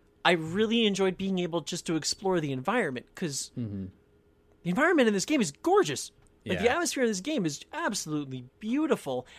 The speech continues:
Speaker 1: and being able to kinda just pick around and explore a little bit to find some cool frogs or, oh, look, there's some, you know,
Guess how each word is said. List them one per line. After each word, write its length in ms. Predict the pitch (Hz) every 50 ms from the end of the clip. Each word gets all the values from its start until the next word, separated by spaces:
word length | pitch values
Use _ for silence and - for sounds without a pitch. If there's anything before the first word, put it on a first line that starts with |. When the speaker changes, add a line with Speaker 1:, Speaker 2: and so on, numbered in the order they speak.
| - -
Speaker 1:
and 120 | 190 196
being 220 | 170 240 247 247 240
able 180 | 233 240 240 208
to 80 | - -
kinda 240 | 214 214 208 202
just 260 | 180 185 196 175 - - _ _ _ _
pick 180 | - - - -
around 460 | 202 185 185 170 170 170 196 202 185
and 140 | 170 160 165
explore 480 | 160 - - - - - 180 208 226 214
a 80 | 165
little 240 | 147 147 147 143 143
bit 260 | 135 156 147 143 143 - - - - -
to 80 | -
find 280 | - 220 196 190 185 -
some 140 | 185 175 -
cool 380 | - 226 214 208 196 202 196
frogs 760 | 185 - - 196 190 185 180 185 190 185 180 180 165 156 -
or, 300 | 160 151 147 143 143 131 - - - - - -
oh, 160 | 269 277 277
look, 320 | 277 285 247 - - _ -
there's 280 | 175 170 165 165 -
some, 260 | - 160 156 147 147 151
you 100 | 160 151
know, 80 | 127